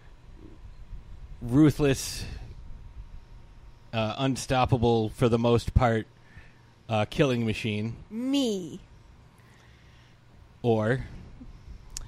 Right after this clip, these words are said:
Speaker 1: uh, the Yautja. If you are unfamiliar with that, uh, that is the species name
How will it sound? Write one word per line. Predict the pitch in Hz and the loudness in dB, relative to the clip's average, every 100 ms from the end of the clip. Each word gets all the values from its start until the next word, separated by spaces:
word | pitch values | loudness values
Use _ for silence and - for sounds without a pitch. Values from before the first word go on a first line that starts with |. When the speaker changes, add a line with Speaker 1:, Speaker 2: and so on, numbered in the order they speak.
| - - - | -14 -14 -12
Speaker 1:
uh, | 104 104 101 98 101 - - - - - - | -8 -6 -6 -6 -6 -10 -12 -14 -14 -14 -4
the | 113 117 110 110 | -2 0 -2 -4
Yautja. | 107 123 - - 110 92 92 - - | -2 0 -2 -4 -6 -6 -10 -12 -12
If | 110 104 | -10 -2
you | 135 | 0
are | 127 123 | 0 0
unfamiliar | 120 131 120 135 151 | -4 0 4 6 6
with | 110 107 | 4 2
that, | 107 110 - - - - - _ | 0 0 -2 -10 -20 -20 -20 _
uh, | 107 107 107 | -4 -2 0
that | 117 123 | 0 0
is | 123 117 104 | 0 -2 0
the | 113 107 | -2 -2
species | - 175 - 139 117 | 4 4 6 4 6
name | 117 107 107 117 | 4 4 2 0